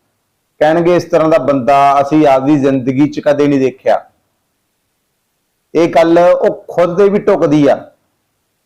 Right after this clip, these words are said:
ਜੋ ਤੁਹਾਡੇ ਬਾਰੇ ਕਹਿੰਦੇ ਨੇ ਕਿ "ਇਹੋ ਜਿਹਾ ਬੰਦਾ ਅਸੀਂ ਜ਼ਿੰਦਗੀ 'ਚ ਕਦੇ ਦੇਖਿਆ ਨਹੀਂ" ਜਾਂ "ਇਹ ਐਸੇ ਤਰ੍ਹਾਂ ਕਰਦਾ",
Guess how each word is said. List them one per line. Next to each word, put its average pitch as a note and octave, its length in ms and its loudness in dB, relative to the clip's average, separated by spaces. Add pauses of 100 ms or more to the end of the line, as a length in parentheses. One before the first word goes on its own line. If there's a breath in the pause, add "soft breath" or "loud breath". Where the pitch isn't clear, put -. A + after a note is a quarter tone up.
(100)
ਜੋ C#3 100 -2
ਤੁਹਾਡੇ D3 540 0
ਬਾਰੇ D3+ 240 2
ਕਹਿੰਦੇ D#3 500 0
ਨੇ E3+ 260 0 (1200)
ਕਿ E3 60 -2
"ਇਹੋ D#3+ 180 2
ਜਿਹਾ E3+ 140 2
ਬੰਦਾ D3+ 340 0
ਅਸੀਂ D#3 160 -4
ਜ਼ਿੰਦਗੀ D3 360 -2
'ਚ D#3 100 -10
ਕਦੇ D3+ 240 -2
ਦੇਖਿਆ C#3 440 -4
ਨਹੀਂ" D3 320 -2 (340)
ਜਾਂ D3+ 180 2
"ਇਹ D#3 240 2
ਐਸੇ D3 260 0
ਤਰ੍ਹਾਂ C#3 280 0
ਕਰਦਾ", A#2+ 500 -2